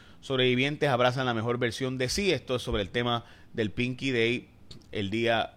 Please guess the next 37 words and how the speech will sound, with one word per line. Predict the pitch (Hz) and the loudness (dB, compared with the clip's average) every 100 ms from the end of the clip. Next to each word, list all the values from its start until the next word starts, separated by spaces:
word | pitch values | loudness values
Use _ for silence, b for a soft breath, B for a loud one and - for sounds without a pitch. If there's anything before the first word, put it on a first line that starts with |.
| - | -6
para, | 101 110 113 - | -2 0 0 -4
eh, | - 101 95 | -6 -6 -6
recordar, | 98 95 113 117 | -6 -2 0 2
¿verdad? | 101 117 | 2 0
Y | 90 | -2
obviamente | 87 90 92 - | -6 -8 -10 -10
trabajar. | - 90 104 | -10 -6 -4
By, | 98 104 | -2 -2
by | 95 95 | -2 0
the | |
way, | 101 120 | 2 2
vi | 98 | 4
la | 104 | 4
foto | 113 113 | 4 4
de | 101 | 4
Karen | 104 110 | 4 4
Cintrón, | 107 95 110 110 101 B B B | 2 2 4 2 2 B B B
muy | 101 | 2
valiente | 110 110 113 113 110 107 | 4 6 4 2 4 4
ella, | 107 117 - b b - | 4 2 -2 b b -6
la | 95 90 | -2 -2
famosa | 87 87 92 104 | -2 -6 -4 -4
periodista, | 110 107 135 143 - 113 B B B | 0 0 0 -2 -2 -2 B B B
eh, | - 101 95 | -4 -2 -2
enfrentando | 92 92 98 104 104 | -4 -6 -4 -4 -4
cáncer | 107 104 110 | -4 -4 -6
de | 101 | -6
seno | 92 113 101 90 - - - - - | -2 -2 -2 -4 -10 -20 -20 -20 -10
en, | 104 107 113 - - | -4 -4 -4 -12 -16
eh, | - 92 90 87 | -10 -8 -8 -8
su | - 90 | -10 -12
circunstancia, | - 92 98 90 135 143 | -10 -10 -10 -6 -6 -4
¿verdad? | 104 98 | -4 -2
Obviamente | 104 101 98 | -4 -4 -8
que | |
está | 87 92 | -8 -6
luchando | 95 - 95 90 85 | -6 -6 -8 -8 -10